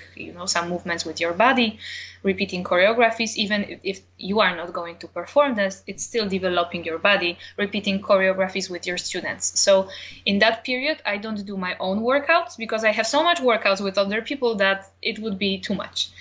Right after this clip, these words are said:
And then there are moments where I actually have a little, like, calmer. Maybe people are busy with Christmas, for example, and they don't want too much, uh, private classes.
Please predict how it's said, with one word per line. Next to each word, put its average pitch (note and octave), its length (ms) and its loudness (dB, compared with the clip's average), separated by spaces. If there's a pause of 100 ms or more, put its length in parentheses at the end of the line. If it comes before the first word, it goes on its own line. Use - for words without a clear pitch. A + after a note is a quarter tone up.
(340)
And B3 180 6
then D#4 220 6
there C4+ 160 4
are A#3+ 80 2
moments A#3 480 -4
where G3+ 400 4 (760)
I G3+ 160 4
actually G#3 380 -2
have F#3+ 260 -2 (200)
a G3 100 -2
little, G3 260 -4
like, F3 220 -6 (320)
calmer. C4+ 540 4 (800)
Maybe G#3 540 0
people F#3+ 240 -2
are F3+ 140 4
busy F#3 280 0
with D#3+ 220 -6
Christmas, C#4+ 500 4
for C4 180 2
example, B3+ 460 0
and F#3 300 0
they F3 240 -2
don't A#3+ 320 0
want A#3+ 380 0
too A#3 120 -4
much, G#3+ 360 2
uh, G3 160 6
private G#3 340 2
classes. G3+ 460 -2